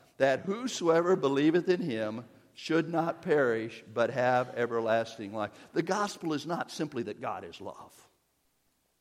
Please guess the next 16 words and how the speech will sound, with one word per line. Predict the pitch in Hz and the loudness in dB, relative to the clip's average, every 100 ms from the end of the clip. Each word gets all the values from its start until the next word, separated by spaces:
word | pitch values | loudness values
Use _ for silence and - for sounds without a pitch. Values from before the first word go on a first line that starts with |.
| _ _ _ _ _ _ _ _ _ _ _ _ _ | _ _ _ _ _ _ _ _ _ _ _ _ _
although | 117 104 107 | -8 -8 -8
God | 90 92 90 85 | -10 -12 -12 -14
is | 95 78 - - - | -14 -14 -16 -20 -20
love. | 85 - - _ _ _ _ _ _ _ _ _ | -20 -20 -20 _ _ _ _ _ _ _ _ _
The | - | -2
gospel | 254 262 269 233 | 0 0 0 4
is | 190 - - - - _ _ _ _ _ _ _ | 2 2 -12 -20 -20 _ _ _ _ _ _ _
simply | - 262 269 196 | -6 -2 2 2
not | 185 208 190 | 4 2 0
that | 143 | -6
Jesus | 202 180 143 | -8 -8 -4
wants | 151 147 | -2 -2
to | 143 | -2
be | 147 | 0
our | 117 | 0
friend. | - - - | -2 -8 -8